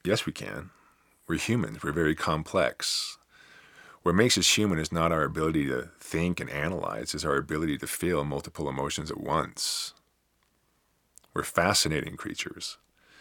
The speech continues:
And yet people have been shamed or stunted to be allowed in their he-, in minds, 'cause they're trying to feel everything with their head, that I can only feel one thing at once. But being able to look back on the heartbreaks and the losses and the many deaths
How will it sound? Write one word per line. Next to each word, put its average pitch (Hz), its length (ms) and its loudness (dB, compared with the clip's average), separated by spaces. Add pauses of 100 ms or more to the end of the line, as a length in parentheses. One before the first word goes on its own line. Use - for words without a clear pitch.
(420)
And 80 120 0
yet 80 200 4
people 98 340 4
have 78 220 6
been 73 160 0
shamed 90 680 4
or 80 140 2
stunted - 720 4 (1160)
to 90 100 0
be 95 160 10
allowed 87 560 10 (340)
in 90 140 4
their 73 160 6
he-, 78 280 -2
in 80 60 4
minds, 92 580 8
'cause - 220 0
they're 80 80 -2
trying 80 160 4
to 76 80 0
feel 98 180 6
everything 80 300 2
with 73 140 -2
their 67 100 0
head, 98 400 4 (640)
that 76 140 -2
I 120 100 8
can 165 100 6
only 82 160 4
feel 85 240 6
one 82 140 4
thing 82 160 0
at 64 120 0
once. - 500 -4 (1200)
But 82 200 2
being 120 220 6
able 110 200 10
to 95 80 2
look 90 300 6
back 90 400 8
on 78 100 4
the 80 120 0
heartbreaks 82 600 6
and 78 80 -2
the 69 60 0
losses 76 480 6
and 73 100 -4
the 73 60 -2
many 80 200 2
deaths - 800 0